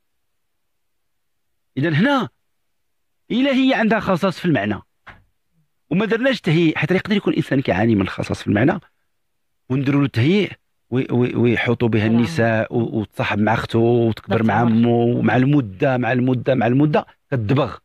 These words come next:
Speaker 1: المعنى كيدبغ. شي بحال لا واحد، واحد المجمر، ورا واحد الحيط، وداك المجمر كبير زاند. واش انا من الحيط نحس بسخونيه؟ ما نحسش.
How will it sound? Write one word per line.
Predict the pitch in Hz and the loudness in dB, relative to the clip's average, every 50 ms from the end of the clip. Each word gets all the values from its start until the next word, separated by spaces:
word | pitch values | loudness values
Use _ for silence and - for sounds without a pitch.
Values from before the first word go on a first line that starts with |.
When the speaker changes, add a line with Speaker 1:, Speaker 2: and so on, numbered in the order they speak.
| _ 107 | _ -6
Speaker 1:
المعنى | 107 98 120 160 156 | -4 -2 0 0 0
كيدبغ. | - 131 120 90 - 110 110 85 - - _ _ _ _ _ _ _ _ _ _ _ _ _ _ _ _ _ | 0 0 0 0 0 0 -2 -2 -6 -12 _ _ _ _ _ _ _ _ _ _ _ _ _ _ _ _ _
شي | - 139 | -8 -6
بحال | 123 - - 165 151 147 143 | -4 -2 -2 0 0 0 2
لا | 143 143 - - _ _ _ _ _ - | 0 0 -2 -4 _ _ _ _ _ -10
واحد، | 107 - 117 120 | -10 -8 -6 -4
واحد | 113 - - 104 | -4 -4 -2 0
المجمر، | 107 110 104 117 170 190 - - - _ _ _ _ _ _ _ _ _ _ _ | 0 0 2 2 2 2 0 -2 -8 _ _ _ _ _ _ _ _ _ _ _
ورا | 117 135 160 | -6 -4 -2
واحد | 147 - 139 123 | -2 -2 -4 -4
الحيط، | - - 120 110 87 - _ _ _ _ _ _ _ _ _ _ _ _ _ _ _ _ _ _ _ _ _ _ _ _ - | -4 -2 -2 -2 -4 -6 _ _ _ _ _ _ _ _ _ _ _ _ _ _ _ _ _ _ _ _ _ _ _ _ -10
وداك | 107 110 - | -8 -4 -2
المجمر | 139 135 107 120 139 127 | -2 0 0 0 0 0
كبير | - - 98 123 127 123 117 120 117 120 | -2 -2 -2 -2 0 0 0 0 0 0
زاند. | 104 98 123 120 110 95 80 - _ _ _ _ _ _ _ _ _ _ _ _ _ _ _ - | 0 0 0 0 0 -2 -4 -6 _ _ _ _ _ _ _ _ _ _ _ _ _ _ _ -10
واش | 110 - 127 | -6 -4 -2
انا | 123 127 | 0 0
من | 123 | 0
الحيط | 123 110 - 131 123 - | 0 0 0 -2 -4 -4
نحس | 104 - - - | -8 -12 -14 -14
بسخونيه؟ | 107 - - - 151 160 196 180 | -14 -8 -2 0 2 2 2 2
ما | 156 | 2
نحسش. | - - 98 - - - | 0 -2 -6 -8 -12 -14